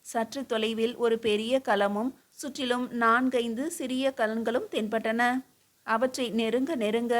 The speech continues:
கூச்சலும் அலறலும் வாட்கள் ஒன்றுடன் ஒன்று மோதுகின்ற ஒலியும் கேட்டன. களத்தில் ஆயுதம் ஏந்திய வீரர்கள் தயாராக இருந்தனர். அந்த கலன்களை நெருங்கியதுமே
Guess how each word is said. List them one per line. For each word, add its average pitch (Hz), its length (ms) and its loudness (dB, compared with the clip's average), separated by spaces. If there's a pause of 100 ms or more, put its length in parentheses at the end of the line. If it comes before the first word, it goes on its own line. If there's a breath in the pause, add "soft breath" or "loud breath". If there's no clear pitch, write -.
(220)
கூச்சலும் 240 680 -2
அலறலும் 233 680 0
வாட்கள் 226 600 0
ஒன்றுடன் 240 500 -2
ஒன்று 226 440 0
மோதுகின்ற 247 720 0
ஒலியும் 240 520 -2
கேட்டன. 220 320 0 (760 soft breath)
களத்தில் 320 580 0
ஆயுதம் 262 500 2
ஏந்திய 254 420 0
வீரர்கள் 247 560 0
தயாராக 254 540 -2
இருந்தனர். 226 640 0 (120)
அந்த 240 360 -2
கலன்களை 233 540 0 (100)
நெருங்கியதுமே 220 760 -2